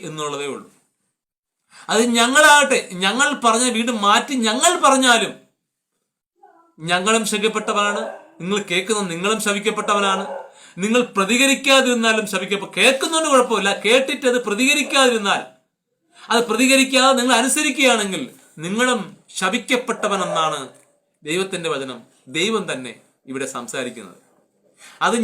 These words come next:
ഞാനാകട്ടെ, സ്വർഗത്തിലുള്ള ദൂതനായാൽ പോലും, ഇപ്പോ ക്രിസ്തുവിനെ അനുഗമിച്ച അപ്പോസ്തലന്മാർ അവരെ ഉപദേശിച്ച വചനങ്ങൾക്ക്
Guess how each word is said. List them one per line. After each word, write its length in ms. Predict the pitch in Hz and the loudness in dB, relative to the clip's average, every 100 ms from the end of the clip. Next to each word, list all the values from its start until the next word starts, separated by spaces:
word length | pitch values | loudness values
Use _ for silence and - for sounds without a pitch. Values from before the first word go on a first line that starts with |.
| 220 | 6
ഞാനാകട്ടെ, 680 | 233 277 277 262 269 277 302 - - _ - | 6 6 6 4 4 2 2 -2 -14 _ -2
സ്വർഗത്തിലുള്ള 500 | 226 233 294 294 294 226 | 2 2 0 -2 -2 0
ദൂതനായാൽ 580 | 262 339 359 339 311 302 294 | 2 4 6 6 6 4 2
പോലും, 280 | 262 262 220 - _ _ _ _ _ _ _ _ _ _ _ | 4 4 0 -8 _ _ _ _ _ _ _ _ _ _ _
ഇപ്പോ 160 | - 233 208 - - _ _ _ _ _ _ _ _ | -2 0 0 -6 -20 _ _ _ _ _ _ _ _
ക്രിസ്തുവിനെ 440 | - - 262 240 226 | -10 -4 0 2 4
അനുഗമിച്ച 360 | 202 220 220 214 214 | 4 2 0 0 0
അപ്പോസ്തലന്മാർ 580 | 214 214 214 208 185 - - _ _ 180 | 0 -2 -2 -2 -2 -4 -8 _ _ -4
അവരെ 200 | 196 214 190 | 0 0 0
ഉപദേശിച്ച 480 | 190 196 202 - 214 175 | -2 -2 -2 -4 -4 -2
വചനങ്ങൾക്ക് 440 | 175 202 202 196 | -2 -2 -4 -6